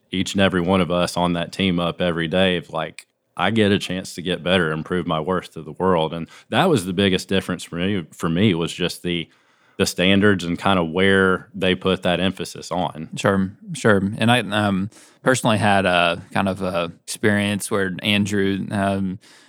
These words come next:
Speaker 2: the owner of, uh, the Fitness Together you mentioned, invited me to come be a part of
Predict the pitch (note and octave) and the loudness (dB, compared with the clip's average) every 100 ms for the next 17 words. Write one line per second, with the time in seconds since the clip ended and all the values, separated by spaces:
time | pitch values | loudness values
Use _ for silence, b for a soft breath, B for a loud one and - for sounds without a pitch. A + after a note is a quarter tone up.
0 | b F#2 F#2+ G2 G#2 F#2+ F#2+ - - F#2 | b 0 2 4 4 2 -4 -8 -2 -2
1 | F#2 - F#2 F#2 - F#2+ F#2+ G2 F#2+ F#2+ | 0 -2 -4 -4 -2 0 0 0 -2 -2
2 | - F#2+ F#2+ G2+ - - F#2 G#2 G2+ G2+ | -4 -4 -4 -6 -8 -4 0 2 4 4
3 | G2 G2+ - G#2 G2 G2 G2 F#2 G#2+ G2 | 2 2 -2 0 2 2 2 0 2 2
4 | F#2+ F#2+ F2 G#2+ F#2+ - G2 F#2+ F#2+ F#2 | 2 0 -4 -4 -4 2 2 4 2 -4
5 | - | -10